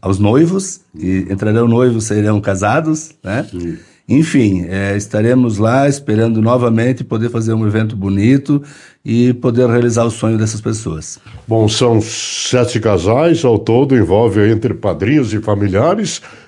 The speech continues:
Speaker 2: quase uma centena de pessoas?
Speaker 1: Exatamente, é porque o casamento exige as testemunhas, né?
Speaker 2: Uhum.
Speaker 1: E os familiares também que se fazem presente, então a gente tem uma expectativa de entre noventa e cem pessoas.
Speaker 2: São todas, eh,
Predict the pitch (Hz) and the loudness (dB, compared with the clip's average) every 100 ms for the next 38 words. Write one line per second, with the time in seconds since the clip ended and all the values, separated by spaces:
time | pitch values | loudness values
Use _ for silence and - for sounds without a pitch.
0 | - 120 151 143 135 120 - 98 143 143 | -4 0 2 2 0 0 0 0 0 0
1 | 107 95 - 147 - - - _ - 87 | 0 -4 -4 -4 -6 -10 -18 _ -6 -2
2 | 104 131 151 151 104 95 98 95 104 107 | 0 2 4 2 0 -4 -6 -4 0 0
3 | 98 107 107 104 107 110 120 113 101 95 | 0 -2 -2 0 0 0 2 2 4 2
4 | 98 98 95 92 92 87 87 87 - 92 | 0 -2 0 0 0 -2 -6 -10 -6 -2
5 | 92 147 190 107 110 156 240 - 71 - | 2 2 2 0 0 0 -4 -12 -18 -16
6 | 80 98 107 113 127 - 151 208 170 175 | -8 0 4 4 2 0 0 2 2 2
7 | 175 131 127 - 110 117 110 107 110 107 | 0 0 0 -2 -4 -4 -2 -2 -2 0
8 | 123 151 143 139 123 120 120 123 123 113 | 0 -2 0 0 0 -2 -2 -2 0 -2
9 | 110 113 107 107 131 123 120 110 113 113 | -4 -4 -2 0 0 2 0 2 2 2
10 | 101 117 123 127 127 113 127 135 131 127 | 2 -2 -4 0 2 2 0 -2 -2 -2
11 | 127 - 78 80 - _ - - - - | -4 -4 -8 -10 -20 _ -20 -20 -8 -2
12 | 131 120 147 131 117 107 - | 0 2 0 2 2 2 0